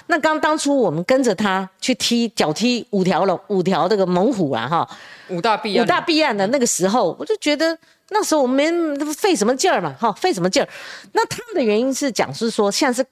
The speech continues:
Speaker 1: 哎，你搞清楚，现在卡到内政部。
Speaker 2: 哦。
Speaker 1: 那很多过程，你从台中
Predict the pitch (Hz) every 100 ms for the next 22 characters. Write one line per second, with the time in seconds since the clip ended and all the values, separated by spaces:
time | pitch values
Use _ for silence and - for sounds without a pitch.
0 | - 262 226 262 233 185 269 277 202 160
1 | 262 285 165 165 226 285 202 247 185 170
2 | - 180 - _ - - 175 - - 370
3 | - 285 233 - 415 320 214 208 185 208
4 | 254 - 214 240 269